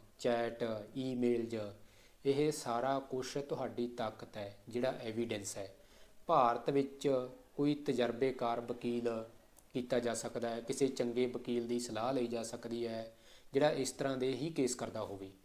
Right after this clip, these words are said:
ਡੋਮੈਸਟਿਕ ਵਾਇਲੈਂਸ, ਅਹ, ਜਾਂ ਫਿਰ ਜਿਹੜੇ ਮੇਨਟੇਨੈਂਸ ਦੇ ਜਿਹੜੇ ਕੇਸ ਨੇ, ਉਹ ਇਕੱਠੇ ਚਲਾਏ ਜਾ ਸਕਦੇ ਨੇਗੇ। ਜਿੱਥੇ ਲੋੜ ਹੋਵੇ, ਪਾਸਪੋਰਟ ਇੰਪਾਊਂਡ ਦੀ ਅਰਜ਼ੀ ਵੀ ਦਿੱਤੀ ਜਾ ਸਕਦੀ ਹੈ। ਹੁਣ ਆਉਂਦੇ ਹਾਂ ਉਸ ਪੁਆਇੰਟ 'ਤੇ, ਜਿਹੜਾ ਆਪਣਾ ਪਹਿਲਾਂ ਵਿਚਕਾਰ ਰਹਿ ਗਿਆ ਸੀਗਾ,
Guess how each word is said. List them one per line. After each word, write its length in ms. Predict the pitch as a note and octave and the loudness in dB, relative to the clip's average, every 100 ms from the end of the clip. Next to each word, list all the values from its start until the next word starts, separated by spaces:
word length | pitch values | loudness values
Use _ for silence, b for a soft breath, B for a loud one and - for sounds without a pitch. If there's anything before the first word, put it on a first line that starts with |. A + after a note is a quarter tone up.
| b b b b | b b b b
ਡੋਮੈਸਟਿਕ 460 | B2 B2+ C3+ - C#3+ | 0 2 0 0 2
ਵਾਇਲੈਂਸ, 500 | B2 A#2+ B2 B2 - | 6 6 4 0 2
ਅਹ, 1040 | C3+ C3 - - - - - - B2 B2 A#2+ B2 A#2 | 2 2 -6 -20 -20 -20 -20 -16 -6 -2 -2 -4 -2
ਜਾਂ 180 | C3 B2+ | -2 0
ਫਿਰ 160 | C#3 | 2
ਜਿਹੜੇ 300 | B2+ C3+ C3+ | 2 4 4
ਮੇਨਟੇਨੈਂਸ 720 | B2+ B2+ B2 C#3 C3 B2+ B2 | 2 0 2 2 4 0 0
ਦੇ 100 | B2+ | 2
ਜਿਹੜੇ 180 | B2+ C3+ | 4 4
ਕੇਸ 320 | C3 B2 A#2+ | 4 2 4
ਨੇ, 160 | A#2+ B2 | 0 0
ਉਹ 320 | B2 A#2 C3 | 0 2 2
ਇਕੱਠੇ 300 | - A#2 C3 | 0 0 0
ਚਲਾਏ 280 | B2 A2+ A2+ | 2 0 0
ਜਾ 120 | A#2 | -2
ਸਕਦੇ 360 | A#2 A#2+ A#2 A#2 | -2 -4 -4 -2
ਨੇਗੇ। 340 | A#2 A#2 A#2 - - _ B B B B A#2+ | -2 -4 -6 -10 -20 _ B B B B -4
ਜਿੱਥੇ 420 | C3+ C#3 E3 E3+ | -4 0 2 4
ਲੋੜ 260 | C#3 C3+ | 6 4
ਹੋਵੇ, 520 | C3 B2 B2 B2+ B2 - - | 4 4 4 4 2 -2 0
ਪਾਸਪੋਰਟ 640 | B2 A#2+ - - B2+ B2 | 4 4 0 -2 0 -2
ਇੰਪਾਊਂਡ 680 | - C3+ B2 - B2 B2 B2 | -4 -4 -4 -2 0 2 0
ਦੀ 180 | B2+ A#2+ | 0 0
ਅਰਜ਼ੀ 240 | G#2+ A#2 | 0 -2
ਵੀ 120 | A#2+ | 2
ਦਿੱਤੀ 240 | A#2+ A#2+ C#3+ | 2 2 0
ਜਾ 140 | B2 | 0
ਸਕਦੀ 460 | A2 A#2+ A#2 A#2+ A#2+ | -2 -6 -4 0 0
ਹੈ। 180 | A#2+ - B B - | -2 -8 B B 0
ਹੁਣ 140 | D#3+ G#3 | 2 4
ਆਉਂਦੇ 360 | E3 D#3 E3 | 4 2 4
ਹਾਂ 60 | F#3 | 2
ਉਸ 380 | F#3 F3 F#3 - | 4 4 4 0
ਪੁਆਇੰਟ 360 | D3+ C3+ B2 | 2 2 0
'ਤੇ, 180 | - E3 | 2 2
ਜਿਹੜਾ 320 | C#3 D#3+ F3+ | 4 2 4
ਆਪਣਾ 280 | C3+ - C#3 | 2 2 0
ਪਹਿਲਾਂ 320 | C#3+ C#3 E3 | 2 2 2
ਵਿਚਕਾਰ 480 | D#3 B2 - A#2 A2+ | 0 -2 2 2 2
ਰਹਿ 120 | A2 | 0
ਗਿਆ 140 | A#2 B2 | 0 0
ਸੀਗਾ, 380 | B2 A2+ G#2 | -2 -6 -10